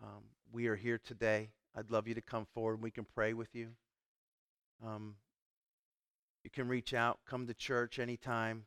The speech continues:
There's so many wonderful saints here at Liberty. And, um, I think it's important to make a decision today.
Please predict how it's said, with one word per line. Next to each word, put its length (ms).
There's 200
so 180
many 200
wonderful 440
saints 400
here 340
at 140
Liberty. 440
And, 320
um, 320
I 100
think 180
it's 120
important 400
to 40
make 160
a 40
decision 440
today. 380